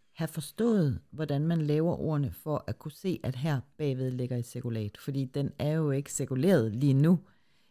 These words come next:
Øh, men, øh, god viden, fordi det har egentlig også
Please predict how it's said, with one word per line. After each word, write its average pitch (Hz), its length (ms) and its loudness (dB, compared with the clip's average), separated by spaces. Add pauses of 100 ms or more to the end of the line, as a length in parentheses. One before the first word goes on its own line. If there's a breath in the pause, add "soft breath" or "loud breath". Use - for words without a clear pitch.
Øh, 143 340 0
men, 147 580 0 (180)
øh, 143 220 2
god 175 280 -2
viden, 190 400 0
fordi 175 260 -4
det 170 140 -2
har 160 240 -2
egentlig 175 320 2
også 147 300 -8